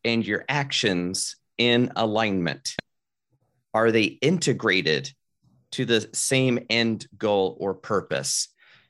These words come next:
You can say, "I love you," but if, if you actually think, "I hate you,"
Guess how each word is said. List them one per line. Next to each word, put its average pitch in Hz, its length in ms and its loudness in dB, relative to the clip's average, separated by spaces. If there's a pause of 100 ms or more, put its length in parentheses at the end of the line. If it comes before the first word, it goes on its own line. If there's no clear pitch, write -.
(220)
You 131 140 0
can 143 200 2
say, 147 320 2
"I 107 200 -2
love 95 260 0
you," 95 360 -2 (800)
but 131 180 2
if, - 240 -2 (180)
if 123 240 -2
you 135 60 2
actually 131 300 0
think, - 560 -2 (120)
"I 104 140 -4
hate 123 320 -2
you," 98 400 0